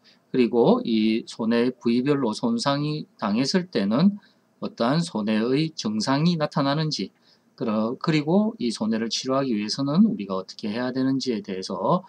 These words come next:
한번 공부를 해보도록 하겠습니다. 아, 먼저, 어, 손해는, 손해는, 어, 대뇌와, 아, 전체적으로 손해의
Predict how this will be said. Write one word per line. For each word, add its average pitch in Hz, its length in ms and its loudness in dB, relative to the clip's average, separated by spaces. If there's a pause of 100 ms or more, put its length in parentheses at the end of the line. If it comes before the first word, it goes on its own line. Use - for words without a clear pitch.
(340)
한번 101 600 2
공부를 104 420 -2
해보도록 104 720 -6 (280)
하겠습니다. 95 720 -6 (1700)
아, 104 380 -4
먼저, 117 380 4
어, 113 400 2
손해는, 120 1200 4 (120)
손해는, 104 920 -2 (960)
어, 98 320 -12 (1600)
대뇌와, 120 1900 2
아, 104 60 -8
전체적으로 110 720 -4
손해의 131 920 2